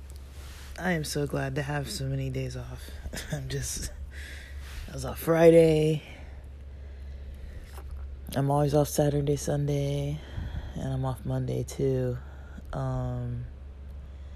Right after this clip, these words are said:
so yeah, so I hit the mark for my study goal for the end of last week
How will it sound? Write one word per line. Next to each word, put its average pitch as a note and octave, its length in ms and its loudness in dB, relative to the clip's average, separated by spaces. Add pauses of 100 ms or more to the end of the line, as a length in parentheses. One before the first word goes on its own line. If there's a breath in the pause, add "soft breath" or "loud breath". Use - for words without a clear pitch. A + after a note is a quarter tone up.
(680 loud breath)
so - 200 -4
yeah, E3 680 2 (440 loud breath)
so - 260 -2
I D3+ 120 4
hit G3 240 4
the B3 120 -2
mark E3 580 2
for C#3+ 680 0 (800 loud breath)
my C#3+ 140 0
study E3+ 440 6
goal C3+ 520 8
for C3 760 2 (280)
the D3 160 2
end C3+ 140 2
of C3 40 2
last C3 380 0
week C3 440 -2